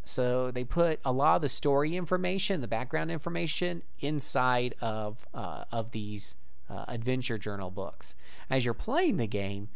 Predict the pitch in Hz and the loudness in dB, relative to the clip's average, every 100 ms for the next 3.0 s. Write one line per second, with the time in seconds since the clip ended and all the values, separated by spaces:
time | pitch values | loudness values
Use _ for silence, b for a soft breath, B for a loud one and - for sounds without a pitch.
0 | b b 135 135 123 123 113 113 135 123 | b b 2 2 2 2 2 2 2 2
1 | 123 120 117 110 104 113 117 104 104 - | 0 0 -2 -2 -2 0 0 -2 -2 -2
2 | 104 120 - - 117 127 131 165 170 92 | -2 -2 -2 -2 -2 0 0 0 0 -2